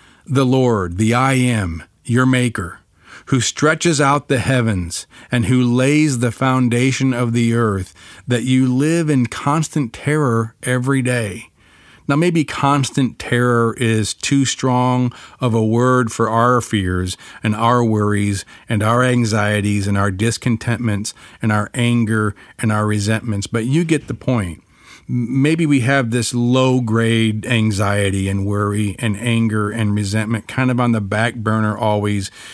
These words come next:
in our encounters with people, our relationships, just our mentality throughout the day. But the bigger story to remember is that the I Am,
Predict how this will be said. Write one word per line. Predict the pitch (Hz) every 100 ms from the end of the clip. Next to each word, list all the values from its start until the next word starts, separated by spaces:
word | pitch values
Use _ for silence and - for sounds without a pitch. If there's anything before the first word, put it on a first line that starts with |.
| - -
in | 110
our | 107 107 107
encounters | - 110 101 - 117 117 110 107
with | 110
people, | - 113 113 113
our | 104 107
relationships, | 107 104 104 101 107 - 104 104 - - - - -
just | 123 -
our | 127 113
mentality | 110 110 117 113 - 117 120 120 113
throughout | 110 113 104 107
the |
day. | 101 101 98 87 95 - - - -
But | 131 131
the | 123
bigger | 107 107 151 180 180
story | - - 147 151 143
to | 139
remember | 135 127 131 156 170 170 170 - -
is | 139 127 120
that | 127
the | 123 117 117
I | 123 135
Am, | 131 123 120 95 87